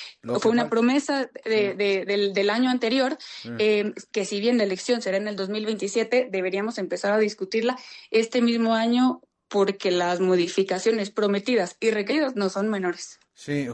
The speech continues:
Speaker 1: la judicial y la electoral esta que también está pendiente, que dicen que para febrero o marzo, a ver cómo pinta también eso, ¿no?
Speaker 2: Así es, así es, las dos serán importantes.
Speaker 1: Vanessa, gracias por este enlace, por el análisis y te mando un abrazo. Feliz dos mil veintiséis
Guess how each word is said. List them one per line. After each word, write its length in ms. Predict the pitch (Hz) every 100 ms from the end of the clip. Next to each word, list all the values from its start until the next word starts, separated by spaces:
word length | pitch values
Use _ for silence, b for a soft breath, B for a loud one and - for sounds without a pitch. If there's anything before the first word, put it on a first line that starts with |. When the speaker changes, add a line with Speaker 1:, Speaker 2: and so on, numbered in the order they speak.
| 110
Speaker 1:
la 100 | 120
judicial 380 | 117 123 220 -
y 140 | 156 147
la 140 | 143
electoral 540 | 139 135 - 143 180 202
esta 220 | 196 175
que 80 | 143
también 260 | 139 156
está 260 | 165 - 170
pendiente, 420 | 160 160 226 190
que 100 | 147
dicen 180 | 170 160
que 100 | 131
para 260 | 135 131
febrero 340 | 123 135 147 160
o 40 |
marzo, 580 | 156 220 240 240 226 220
a 100 | 160
ver 200 | 165 160
cómo 280 | 170 160 151
pinta 340 | 160 156 143
también 320 | 139 135 143
eso, 200 | 151 143
¿no? 180 | 113 240 - b b b b b
Speaker 2:
Así 300 | 208 208 233
es, 160 | 240 -
así 220 | 214 247
es, 160 | - -
las 180 | 196 190
dos 100 | 202
serán 200 | 214 202
importantes. 520 | 202 92 92 - - - B B B
Speaker 1:
Vanessa, 440 | 170 196 233 247
gracias 480 | 214 247 254 233 220
por 380 | 190 190 185 180
este 220 | 196 202
enlace, 420 | 185 190 185 180
por 400 | 170 165 160 156
el 240 | 151 139 147
análisis 580 | 151 175 175 147 185 160
y 80 |
te 120 | 160 151
mando 200 | 170 170
un 60 |
abrazo. 460 | 160 151 165 - 160
Feliz 420 | 127 151 170 165
dos 140 | 151 143
mil 120 | 170
veintiséis 760 | 165 151 - 185 202 196 -